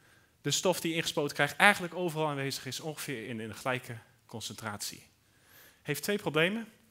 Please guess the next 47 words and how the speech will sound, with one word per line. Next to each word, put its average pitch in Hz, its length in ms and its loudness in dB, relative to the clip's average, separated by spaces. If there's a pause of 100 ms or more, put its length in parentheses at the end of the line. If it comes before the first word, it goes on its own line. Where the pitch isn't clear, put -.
(200)
Enerzijds, 156 680 4
op - 140 -8
de - 60 -6
plek 202 240 4
waar 175 100 6
je 156 60 10
het 143 100 0
wil 139 100 0
hebben, 160 220 2
waar 143 100 0
de 131 80 -2
tumor 180 260 -2
zit, 123 160 -6
is 135 200 -8
eigenlijk 165 320 -2
de - 60 -14
concentratie - 560 -6
te - 120 -8
laag. 110 540 -8 (960)
En 151 100 -4
op 147 100 2
alle 196 160 4
plekken 180 280 2
waar 147 80 4
je 143 60 2
het 208 80 2
niet 254 80 4
wil 175 140 -2
hebben, 147 300 -2 (100)
is 143 140 -4
het 151 120 -8
te 151 60 -4
hoog. 127 600 -4
En 110 60 -14
dat 110 140 -8
verklaart - 320 -8
alle 113 280 -2 (100)
zijeffecten 113 600 -4
die 117 100 -6
we 107 60 -8
hebben. 95 240 -6
Haaruitval, 107 840 -6
eh, 92 120 -14
misselijkheid, 104 580 -6
et - 160 -10
cetera. 147 520 -8 (2000)
Nanomedicine 165 760 0